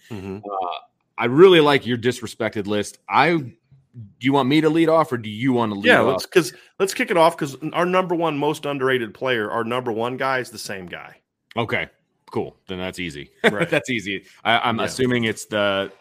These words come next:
Speaker 2: the fan club that I'm a part of?
Speaker 1: The, yeah,
Speaker 2: President
Speaker 1: not,
Speaker 2: of
Speaker 1: not part of.
Speaker 2: <laughs>
Speaker 1: Uh,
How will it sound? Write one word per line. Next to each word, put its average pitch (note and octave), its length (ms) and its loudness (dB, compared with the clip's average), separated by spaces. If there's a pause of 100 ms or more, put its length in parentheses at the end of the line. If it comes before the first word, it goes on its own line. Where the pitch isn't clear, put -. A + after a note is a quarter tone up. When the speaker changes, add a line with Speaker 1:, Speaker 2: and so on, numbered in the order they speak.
Speaker 2:
the G#2 160 -4
fan G#2+ 260 -4
club A2 220 -6
that G#2+ 80 -4
I'm A2 100 -4
a G#2 60 -10
part A2+ 240 -2
of? A2+ 240 -8 (600)
Speaker 1:
The, C#3 100 -4
yeah, C3 140 -2
Speaker 2:
President A2+ 140 -2
Speaker 1:
not, F3 200 -2
Speaker 2:
of - 40 -10
Speaker 1:
not D#3 140 -8
part F3 260 0
of. G2 340 -4 (280)
Speaker 2:
<laughs> - 340 -6
Speaker 1:
Uh, F#2+ 460 -6